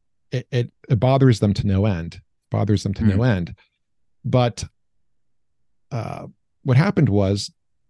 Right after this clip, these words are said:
Speaker 1: there was a period of time in which Russia, as the Soviet Union, controlled Ukraine. And they outlawed Eastern Catholicism,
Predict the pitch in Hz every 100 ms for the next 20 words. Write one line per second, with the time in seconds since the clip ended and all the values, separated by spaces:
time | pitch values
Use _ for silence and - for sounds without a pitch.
0 | _ _ _ _ _ _ _ _ _ 127
1 | 123 117 139 156 147 - - - - 131
2 | 139 131 - 101 92 104 101 104 101 98
3 | - - _ _ _ _ _ _ - 120
4 | 120 - 117 131 123 - 107 107 - 113
5 | 110 104 101 95 98 98 - 101 98 90
6 | 92 - 110 87 92 - _ _ _ _
7 | _ _ _ _ - 113 110 110 139 170
8 | 113 110 110 107 104 - - 117 - 117
9 | 110 - 101 104 - 95 98 107 117